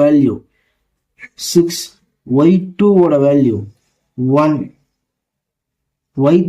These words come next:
த்ரீ ஓட வேல்யூ மைனஸ் நைன். Already இங்க ஒரு மைனஸ் வரும் ஃபார்முலாலேயே, minus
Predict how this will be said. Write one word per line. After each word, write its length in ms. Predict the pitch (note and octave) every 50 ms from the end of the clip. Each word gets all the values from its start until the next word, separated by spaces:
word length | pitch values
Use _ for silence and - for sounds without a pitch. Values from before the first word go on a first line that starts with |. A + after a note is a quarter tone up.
| F3+
த்ரீ 120 | F3 E3+ F#3 F#3 F3
ஓட 100 | E3 D3+ C#3 C#3
வேல்யூ 260 | C#3+ C#3+ C3+ A#2+ A2 - - - A#2 A#2
மைனஸ் 400 | B2+ C#3 D#3 E3+ F3 F3 F3 F3 D3 C#3+
நைன். 180 | C3 B2 A#2+ B2 - _ - C3
Already 380 | C#3+ D3+ D3+ D3+ D#3 D#3 E3+ E3+
இங்க 140 | D#3 D3 D3 C#3+ C#3+ C#3+
ஒரு 140 | D3 D#3+ F#3 G3+ F#3+ - _ _ _ _ - B2
மைனஸ் 300 | B2+ D3 D#3 D#3+ D#3 D3+ D3+
வரும் 220 | C#3+ C#3 C3+ C3+ -
ஃபார்முலாலேயே, 640 | D3 C#3+ D#3 D#3+ D#3 D3+ D3 C#3+ C#3+ C#3 D3 D#3 F3+ G3 - - _ _ - B2 C3+
minus 280 | C#3+ D#3+ E3+ F3 F3